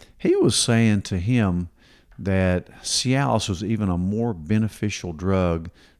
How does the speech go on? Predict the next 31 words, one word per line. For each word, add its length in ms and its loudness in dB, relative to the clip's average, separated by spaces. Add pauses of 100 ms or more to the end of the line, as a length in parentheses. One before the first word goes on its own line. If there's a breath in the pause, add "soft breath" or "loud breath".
than 180 -4
statin 640 -2
drugs 360 0
to 120 -8
protect 520 -6
your 120 -8
heart. 360 0 (460 loud breath)
Now, 100 -2
that's 260 2
big 440 4
coming 300 -2
from 160 -8
a 60 -4
cardiologist 960 -2
who 120 -6
used 480 -6
statins 440 -4
out 180 -4
the 60 -6
wazoo. 640 -2 (380 loud breath)
I'm 160 0
not 180 0
a 40 0
big 260 -2
statin 520 -2
fan, 680 -4
uh, 380 -6 (580 loud breath)
like 160 -6
a 60 -4
lot 260 0
of 160 -2